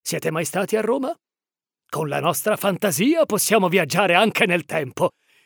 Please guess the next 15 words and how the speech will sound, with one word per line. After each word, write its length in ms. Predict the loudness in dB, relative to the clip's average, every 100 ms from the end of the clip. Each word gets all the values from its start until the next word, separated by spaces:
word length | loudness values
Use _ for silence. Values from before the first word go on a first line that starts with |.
| _
Potrete 360 | 0 2 4 4
imbattervi 600 | 4 2 2 0 2 2
in 140 | 2
templi 440 | 0 0 0 -2
maestosi 680 | 2 2 2 -2 0 2 4
o 100 | 2
statue 480 | 2 0 2 0 0
equestri 480 | 2 0 0 0 0
di 160 | 0
imperatori 640 | -2 -2 -2 -2 -2 0 2
in 160 | 0
tutta 400 | 2 0 _ 0
la 100 | 2
loro 220 | 4 4
magnificenza, 840 | 2 0 -2 -4 -6 -8 -2 -2